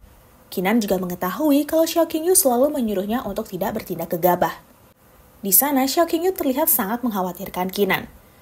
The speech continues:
Dia juga menyuruh Kinan untuk bersiap karena Leng Feng memiliki bakat yang luar biasa. Xiao Qingyu kemudian mengeluarkan sebuah pil yang dirinya dapatkan dari aula prestasi.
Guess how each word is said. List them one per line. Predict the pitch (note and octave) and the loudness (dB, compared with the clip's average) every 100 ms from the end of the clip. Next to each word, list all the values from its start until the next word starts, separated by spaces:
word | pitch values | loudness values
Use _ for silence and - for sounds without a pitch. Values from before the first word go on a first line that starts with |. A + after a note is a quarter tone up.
| - - | -20 -4
Dia | G3 A#3 | 2 2
juga | G#3+ G3 | 2 0
menyuruh | F#3 F3 F3 F3 | -2 -2 -4 -4
Kinan | F#3+ F#3 A#3+ | -2 0 -2
untuk | G3+ F#3 | -4 -4
bersiap | E3+ - D4+ A3+ A#3 - | 0 2 4 2 0 -2
karena | D#4 D#4 | -2 0
Leng | D4+ D4+ C#4+ | -2 -2 -2
Feng | E4+ | 0
memiliki | D#4+ B3+ A3 G#3+ | 2 2 2 0
bakat | G3 G3+ A#3 G#3+ | 0 0 -2 -2
yang | E3 | -4
luar | E3+ E3 | -6 -4
biasa. | E3+ F#3 F3+ - - - - _ - - - - | 2 2 2 -2 -4 -14 -20 _ -20 -20 -16 -6
Xiao | G3+ F#3+ | -4 0
Qingyu | F4 E4 D4+ | 2 2 -2
kemudian | F4 E4+ D#4+ F4+ | -2 0 2 2
mengeluarkan | F4+ E4 D4+ C#4 D4 D4+ | 2 2 2 2 0 0
sebuah | A3 F#3 F3+ - | 0 0 -2 -2
pil | A#3+ | 0
yang | C#4 B3 | 2 2
dirinya | G#3+ F#3+ F3 | 2 0 -2
dapatkan | E3+ F3+ F3 - B3+ | -4 -6 -6 -2 0
dari | F3 G3+ | 0 0
aula | A3 G3 F3 | 0 -2 -4
prestasi. | F3+ F#3 F#3+ F#3 - - | -6 -2 0 2 0 -4